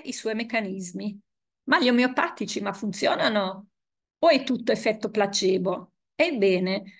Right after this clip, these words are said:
at-, attualmente ci sono degli strumenti che ci permettono di studiarli gli omeopatici, di capire perché ai tempi venivano usati con successo. Per esempio l'arnica è stata tantissimo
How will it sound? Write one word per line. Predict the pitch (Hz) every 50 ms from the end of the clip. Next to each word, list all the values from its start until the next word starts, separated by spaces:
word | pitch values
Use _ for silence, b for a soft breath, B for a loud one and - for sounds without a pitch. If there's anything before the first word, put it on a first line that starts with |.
| B B B B _ _
at-, | - 285 294 - -
attualmente | - - - - 339 370 294 220 214 226 214 220 277
ci | 269 - 269
sono | - - - 320 339 285 214 196 202 190 185 180 - - -
degli | 196 214 226 220
strumenti | 214 - - 269 269 285 240 196 175 185 190 170 - 233 247 240 - - _ _ _
che | - 302 302
ci | - 294 -
permettono | 320 311 330 302 269 254 262 - 294 262 269
di | 226 262
studiarli | 254 - - 262 233 226 294 330 - 226 196 196 196
gli | 196
omeopatici, | 196 196 190 190 196 196 196 185 196 175 - 220 - - 220
di | 190 240 -
capire | - 302 294 294 233 190 190 196 220 220 -
perché | - 349 359 - - 208
ai | 170 185 254 254 -
tempi | - 208 165 156 196 175 - 220 226 254 277 - - _ _ _ _ _ _
venivano | - 381 349 254 220 220 233 226 226
usati | 247 262 226 202 175 175 - - 214
con | - 214 202
successo. | - - 214 208 - - 185 180 190 - 226 214
Per | 285 285
esempio | 330 330 240 233 202 185 - - 233
l'arnica | 220 208 180 180 196 202 208 214 233 233 - 269 -
è | 247
stata | - - 233 214 220 240 233
tantissimo | - 254 254 - - 190 175 - - - 190 180 196 196 185 - -